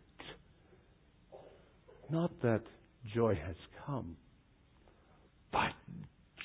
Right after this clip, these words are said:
joy has come. And joy has a name.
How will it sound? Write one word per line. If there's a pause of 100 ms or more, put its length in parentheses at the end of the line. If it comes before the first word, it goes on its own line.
joy (840)
has (960)
come. (1120)
And (160)
joy (420)
has (720)
a
name.